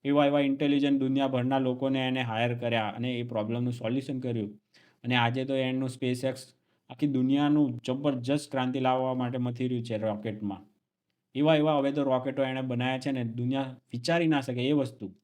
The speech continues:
એણે જે ઇલેક્ટ્રિક કારમાં જે એણે ક્રાંતિ લાવી ને એના લીધે આજે બધા ઇલેક્ટ્રિક કારને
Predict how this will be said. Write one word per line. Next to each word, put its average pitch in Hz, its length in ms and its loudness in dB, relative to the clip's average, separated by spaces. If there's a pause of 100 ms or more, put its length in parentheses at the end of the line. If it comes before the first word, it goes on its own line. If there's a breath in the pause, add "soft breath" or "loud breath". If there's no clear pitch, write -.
(560)
એણે 123 260 0
જે 139 320 0
ઇલેક્ટ્રિક 165 460 2
કારમાં 156 360 4
જે 151 100 0
એણે 147 260 4
ક્રાંતિ 156 360 -2
લાવી 147 260 2
ને 120 340 -4
એના 135 180 -2
લીધે 139 200 0
આજે 139 180 2
બધા 135 240 -2
ઇલેક્ટ્રિક 135 480 -2
કારને 123 540 -2